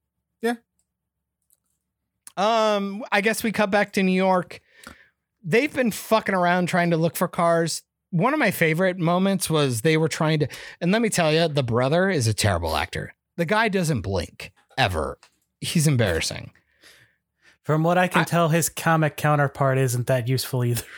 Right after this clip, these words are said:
Speaker 2: Ugh. The scene
Speaker 3: I
Speaker 2: before
Speaker 3: <laughs> yeah.
Speaker 2: when they found the dummy truck
Speaker 1: Yeah.
Speaker 2: had nothing in it, which was a dude,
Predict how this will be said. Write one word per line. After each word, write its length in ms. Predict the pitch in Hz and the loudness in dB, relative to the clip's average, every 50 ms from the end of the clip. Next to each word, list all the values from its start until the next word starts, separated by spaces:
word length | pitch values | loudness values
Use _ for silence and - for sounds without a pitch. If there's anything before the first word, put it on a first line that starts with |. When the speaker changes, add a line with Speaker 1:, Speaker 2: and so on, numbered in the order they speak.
| - - _ _ _ _ _ _ _ - | -20 -20 _ _ _ _ _ _ _ -2
Speaker 2:
Ugh. 200 | 110 107 101 87 - - - - - - _ _ - - - - _ _ - | 0 0 0 0 0 -2 -4 -6 -8 -12 _ _ -20 -20 -20 -20 _ _ -2
The 80 | - 185 | -2 0
scene 240 | - - - 254 277 | 0 0 0 2 2
Speaker 3:
I 140 | 330 415 | 2 2
Speaker 2:
before 680 | 381 339 294 - - - - 185 180 175 196 220 233 240 | 0 0 -2 -4 -4 -2 -2 0 2 2 2 2 2 2
Speaker 3:
<laughs> 100 | 240 226 | 0 0
yeah. 60 | - 202 | 0 0
Speaker 2:
when 420 | 175 196 196 196 196 196 165 - - _ _ _ _ _ _ - | 0 2 2 2 2 2 0 -4 -6 _ _ _ _ _ _ -6
they 240 | 156 135 165 180 175 | 0 2 2 2 2
found 460 | 156 - - 185 185 180 185 190 170 | 0 0 0 0 2 2 2 2 2
the 240 | 147 175 170 160 143 | 2 2 2 2 2
dummy 420 | 120 110 139 127 131 165 185 214 208 | 2 2 2 2 2 2 2 0 -2
truck 480 | - - 240 254 294 - _ - - - - _ _ _ _ _ _ - | -2 0 0 0 0 -2 _ -14 -20 -20 -20 _ _ _ _ _ _ -2
Speaker 1:
Yeah. 180 | 117 107 - - _ _ _ _ _ - | -2 -2 -2 -4 _ _ _ _ _ -2
Speaker 2:
had 140 | 156 170 175 | 0 2 2
nothing 360 | 175 175 165 156 - 165 151 | 2 2 0 0 0 0 0
in 100 | 147 165 | 2 0
it, 120 | 190 208 - - - - _ | 0 -2 -4 -8 -18 -12 _
which 240 | - 359 415 - - | -2 -2 -2 0 0
was 260 | 403 427 440 453 302 | 0 2 2 2 2
a 160 | 381 403 370 | 0 0 0
dude, 640 | 277 190 143 190 277 349 359 285 226 208 220 254 320 | -2 -2 -2 0 2 2 2 2 2 0 0 -2 -6